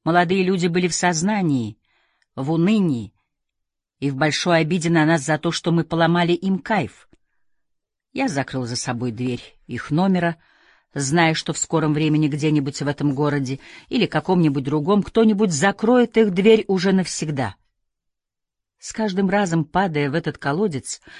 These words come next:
наркоманы погружаются в него чуть глубже, и с каждым разом их всё труднее вытащить оттуда.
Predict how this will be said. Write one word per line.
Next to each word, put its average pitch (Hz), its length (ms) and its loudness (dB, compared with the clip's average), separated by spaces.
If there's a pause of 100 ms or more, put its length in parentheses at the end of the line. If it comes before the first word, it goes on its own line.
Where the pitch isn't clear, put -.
(160)
наркоманы 190 680 2
погружаются 208 800 0
в 190 80 -2
него 185 280 0
чуть 180 320 -4
глубже, 120 580 -4 (580)
и 110 100 -8
с - 120 -10
каждым 190 420 0
разом 170 340 0
их - 220 -8
всё - 220 -6
труднее 127 460 -2
вытащить - 600 -10
оттуда. 98 500 -14